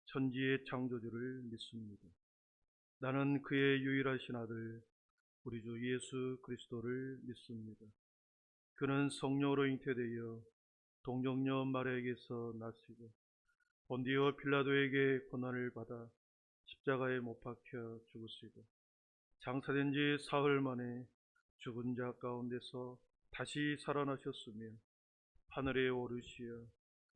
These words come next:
전능하신 아버지 하나님 우편에 앉아 계시다가 거기로부터 살아있는 자와 죽은 자를 심판하려 오십니다.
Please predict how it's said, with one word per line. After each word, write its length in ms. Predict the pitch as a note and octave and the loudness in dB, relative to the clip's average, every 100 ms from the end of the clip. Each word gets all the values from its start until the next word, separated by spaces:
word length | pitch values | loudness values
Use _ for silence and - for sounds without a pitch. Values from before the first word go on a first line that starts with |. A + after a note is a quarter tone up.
| _ | _
전능하신 720 | - C#3 C#3+ C#3+ C#3 D3+ C#3+ C#3+ | 0 2 4 4 4 2 4 6
아버지 320 | C3+ C#3 C3+ | 6 4 4
하나님 580 | C3+ B2+ B2 B2+ B2+ B2+ - _ _ _ | 0 -2 0 -2 -2 -6 -12 _ _ _
우편에 560 | C3 B2+ - C3 B2+ B2 | -4 -4 -2 -2 0 0
앉아 540 | A#2+ A#2 A#2+ A#2 A2+ G#2+ | 0 -2 -2 -4 -6 -8
계시다가 580 | A#2+ G#2+ A#2 A2+ A2+ A2 - _ _ _ _ _ _ | -12 -10 -8 -6 -8 -10 -14 _ _ _ _ _ _
거기로부터 800 | C#3 C#3 C#3+ C#3+ - D3+ D3 D3 - | 2 6 6 4 4 8 8 8 4
살아있는 540 | D3 D3 D3 C#3+ C#3+ | 4 6 6 4 2
자와 420 | C3+ A#2 A#2 A#2 A#2 _ _ _ _ _ | 0 -2 -4 -8 -12 _ _ _ _ _
죽은 420 | - A2+ A#2 A#2+ A#2 | -12 -6 -2 -2 -2
자를 320 | A2+ A#2 A2+ | -2 -4 -6
심판하려 720 | - C3 B2 - B2 B2 C3+ | -6 -6 -4 -4 -4 -2 -2
오십니다. 540 | B2 - A#2+ A2 A2 | -4 -6 -8 -8 -12